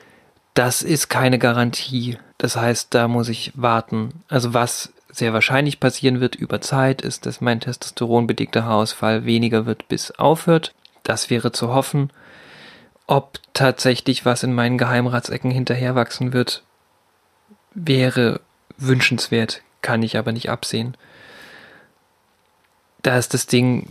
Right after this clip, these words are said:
zwischen Dysphorie und Geduld in der Schwebe zu hängen. Ich hab's mittlerweile sowas von satt, Perücken zu tragen. Echt, ich kotze. Es nervt mich richtig hart,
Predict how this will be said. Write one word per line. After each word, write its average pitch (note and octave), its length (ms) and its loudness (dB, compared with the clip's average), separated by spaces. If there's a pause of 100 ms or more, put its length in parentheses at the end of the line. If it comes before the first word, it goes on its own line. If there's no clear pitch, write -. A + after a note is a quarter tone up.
zwischen B2 500 -4
Dysphorie B2+ 540 0
und A#2 160 -2
Geduld A#2+ 640 2
in B2+ 180 -4
der B2 80 0
Schwebe A#2 320 0
zu - 180 -4
hängen. A#2+ 260 -2 (1500)
Ich - 220 2
hab's C#3 240 2
mittlerweile B2 560 6
sowas B2 560 2
von A#2 240 -2
satt, - 260 -2
Perücken B2+ 400 -4
zu - 120 -2
tragen. B2 500 -4 (300)
Echt, C3+ 260 -2
ich - 140 -6
kotze. B2+ 500 -2 (300)
Es D3 180 2
nervt C3 340 4
mich C3+ 200 0
richtig C3 340 -2
hart, B2+ 460 -2